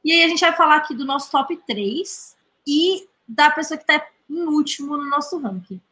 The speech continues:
E o top três ganhou um, uma nova pessoa, né? Duas pessoas continuam iguais, mas uma pessoa que não estava no top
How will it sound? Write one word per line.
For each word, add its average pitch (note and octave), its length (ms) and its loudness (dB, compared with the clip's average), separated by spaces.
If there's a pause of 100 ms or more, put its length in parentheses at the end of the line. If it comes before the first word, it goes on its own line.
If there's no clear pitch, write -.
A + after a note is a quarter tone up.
(420)
E G4 260 2
o E4+ 120 0
top D#4+ 320 4
três C#4+ 400 -2
ganhou D#4 460 -4
um, E4 200 -14
uma D4 340 -2
nova D#4 320 4
pessoa, G#3+ 540 -6
né? A3+ 260 2
Duas E4+ 220 -2
pessoas D#4 280 -8
continuam D4+ 440 -8
iguais, G#3 520 0
mas A#3 360 -4
uma C4+ 180 -6
pessoa C#4 300 -8
que C4+ 100 -12
não C4+ 120 -6
estava B3+ 400 0
no C4+ 80 -6
top - 180 -8